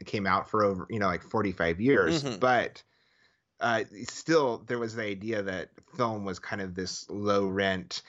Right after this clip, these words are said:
Speaker 1: you know, it was connected to, like, the amusement park and
Speaker 2: Mm-hmm.
Speaker 1: carnival barkers, and it was, like, the low, you know, it wasn't fine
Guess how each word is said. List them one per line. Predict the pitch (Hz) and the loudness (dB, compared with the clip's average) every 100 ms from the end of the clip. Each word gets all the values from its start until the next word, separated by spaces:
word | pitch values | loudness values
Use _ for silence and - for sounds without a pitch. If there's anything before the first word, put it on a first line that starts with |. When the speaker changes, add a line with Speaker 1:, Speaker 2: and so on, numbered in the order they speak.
| - | -20
Speaker 1:
you | - 107 | -10 -4
know, | 98 92 92 87 | 0 0 0 -2
it | |
was | 98 92 | -4 -4
connected | - 110 98 - 90 | -6 -2 -2 -2 -8
to, | 101 | -6
like, | 90 90 90 - | -2 -2 -4 -4
the | |
amusement | 113 113 120 113 98 | -2 2 2 0 -6
park | - 101 92 87 - | -2 2 2 0 -4
and | 92 90 | -4 -4
Speaker 2:
Mm-hmm. | 151 135 101 95 | 2 2 2 -2
Speaker 1:
carnival | 92 | -4
barkers, | 95 95 92 - 92 87 95 | 2 2 2 -2 -2 -2 -6
and | 98 | -4
it | |
was, | 98 95 | -2 -2
like, | 95 - | -2 -2
the | 98 92 | -2 -2
low, | 92 95 101 95 - | -4 0 0 -2 -6
you | 123 | -2
know, | 107 | 0
it | 117 | 2
wasn't | 113 117 85 | 2 0 -6
fine | - 120 107 98 | -2 0 0 -4